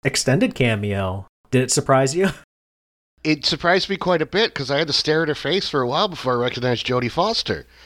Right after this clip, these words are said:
Speaker 2: speaking French.
Speaker 1: Yeah, really good at speaking French.
Speaker 2: I mean, you know, I don't speak French, so she might have been terrible <laughs> and I didn't know, but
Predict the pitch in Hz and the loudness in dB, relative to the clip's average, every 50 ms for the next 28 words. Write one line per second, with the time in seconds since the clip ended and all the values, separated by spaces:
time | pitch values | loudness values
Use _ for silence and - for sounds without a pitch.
0 | - - - - - - - 165 175 - 185 175 180 - - 190 202 156 90 87 | -18 -8 -6 -6 -4 0 0 0 0 0 2 0 0 0 0 -2 -2 -2 -2 -2
1 | - - - - - - _ _ - - _ _ _ _ _ - _ - - 101 | 0 0 0 -2 -4 -10 _ _ -20 -20 _ _ _ _ _ -20 _ -12 -6 -4
2 | 107 120 139 139 - 107 101 101 101 107 151 220 240 180 127 120 117 104 104 - | -2 -2 0 0 0 0 0 -2 -4 0 0 2 2 2 2 2 0 0 0 -4
3 | - - - 107 98 - 95 90 - - 98 90 87 87 - - - - - - | -4 -2 -2 -2 0 0 -2 -4 -2 -2 -4 -4 -4 -4 -4 -6 -6 -8 -10 -18
4 | - _ _ _ _ _ _ _ _ _ _ _ _ - - 131 127 117 123 123 | -20 _ _ _ _ _ _ _ _ _ _ _ _ -4 -2 -2 0 2 2 2
5 | 120 107 95 - - 131 120 104 90 82 87 107 107 107 101 - - 101 82 - | 2 0 -2 -2 -2 -2 -2 0 -2 -2 -2 -2 -2 -2 -2 -2 -4 -4 -4 -2
6 | - 117 110 104 92 - - - 95 85 80 - - 107 107 101 95 82 76 95 | -2 0 0 0 0 -2 -4 -4 -4 -4 -4 -4 -4 -2 -2 -4 -4 -4 -6 -8
7 | 85 - - 120 107 107 113 92 92 104 - 135 110 107 113 98 92 107 107 107 | -6 -4 -4 -2 0 -2 -2 0 -2 -2 0 0 -2 -2 -4 -8 -6 -6 -6 -4
8 | 104 120 - 120 127 117 - - - 156 | -4 -2 -2 0 0 0 0 -2 -6 -12